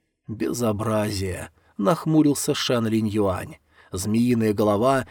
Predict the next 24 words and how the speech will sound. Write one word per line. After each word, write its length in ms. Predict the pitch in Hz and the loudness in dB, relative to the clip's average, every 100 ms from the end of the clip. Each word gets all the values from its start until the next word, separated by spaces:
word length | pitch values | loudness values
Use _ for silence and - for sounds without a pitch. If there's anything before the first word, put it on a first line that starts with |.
| - | -4
и 80 | 151 | -2
скрывавшаяся 920 | - 127 120 143 123 - 139 - 139 | 0 0 0 0 0 -2 0 2 0
в 80 | 117 | 2
ней 180 | 143 143 | 0 2
марионетка 840 | 127 117 104 143 151 - - - - - - | 2 2 2 2 0 -2 -10 -10 -16 -12 -2
тут 240 | 208 185 | 0 2
же 180 | 151 170 | 2 2
вспыхнули 640 | - - 190 170 180 170 | 2 0 0 2 2 2
черным 540 | 165 - 170 156 160 151 | 2 2 2 4 2 0
пламенем. 720 | 156 151 113 95 85 - - - - 90 | 0 0 0 -4 -6 -8 -14 -20 -14 -8
С 120 | 90 | -2
душераздирающим 1160 | 113 131 - 120 117 110 110 127 117 - 113 101 | 0 0 0 0 0 0 0 2 0 0 -2 -2
криком 500 | 135 147 - 90 85 - _ | 2 2 0 -6 -8 -18 _
кукла 480 | - 185 165 170 165 | -2 -2 0 2 2
обратилась 800 | 170 160 156 147 - 143 139 - | 2 0 0 0 0 2 0 -4
в 80 | - | -4
пепел. 520 | 113 87 98 90 92 _ _ _ - | -2 -2 -6 -14 -16 _ _ _ -10
Где-то 420 | 95 110 151 131 | -4 0 0 0
поблизости 840 | 107 98 147 135 90 - - - - - | -4 -2 -2 -2 -4 -6 -10 -16 -20 -12
послышался 760 | - 170 170 185 - 175 - 175 | -8 -4 -2 -2 0 0 0 -2
свист 520 | - 160 175 - - | 0 -2 -2 -4 -4
тормозов. 720 | - 160 160 135 117 - - _ _ - | -2 0 2 0 -2 -4 -12 _ _ -4
Распахнув 640 | 113 - 117 113 135 127 113 | 0 0 -2 -2 0 -2 -2
дверь, 360 | 113 151 143 | 0 0 0